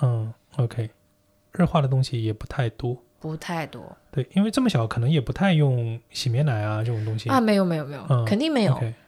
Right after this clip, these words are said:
Speaker 2: 小朋友的，我觉得日常的这种日化的东西，
Speaker 1: 嗯，就尽量少用。
Speaker 2: 你就是什么，现在刷牙了要用牙膏，
Speaker 1: 嗯，OK。
Speaker 2: 然后可能要擦一点那个，就是身体乳。
Speaker 1: 嗯，嗯。
Speaker 2: 还有就是沐浴洗护。
Speaker 1: 嗯。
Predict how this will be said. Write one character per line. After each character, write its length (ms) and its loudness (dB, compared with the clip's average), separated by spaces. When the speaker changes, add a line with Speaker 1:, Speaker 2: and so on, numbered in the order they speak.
Speaker 2:
小 200 6
朋 100 6
友 160 8
的， 240 8
我 100 6
觉 160 4
得 140 4
日 140 2
常 200 2
的 140 2
这 100 -2
种 300 -2
日 140 6
化 220 6
的 80 4
东 180 2
西， 160 -4
Speaker 1:
嗯， 240 4
就 120 0
尽 120 4
量 120 8
少 160 2
用。 180 4
Speaker 2:
你 200 0
就 140 0
是 120 -2
什 120 -4
么， 80 -4
现 200 2
在 140 4
刷 180 4
牙 200 4
了 80 4
要 120 4
用 120 6
牙 180 0
膏， 160 -4
Speaker 1:
嗯， 380 4
OK。 120 2
Speaker 2:
然 80 8
后 140 6
可 160 0
能 160 4
要 160 4
擦 260 0
一 60 2
点 300 -4
那 80 2
个， 340 -4
就 140 -4
是 160 -2
身 200 2
体 180 0
乳。 280 -2
Speaker 1:
嗯， 220 4
嗯。 260 0
Speaker 2:
还 160 2
有 160 8
就 120 2
是 240 2
沐 220 2
浴 160 2
洗 180 -2
护。 380 -4
Speaker 1:
嗯。 200 2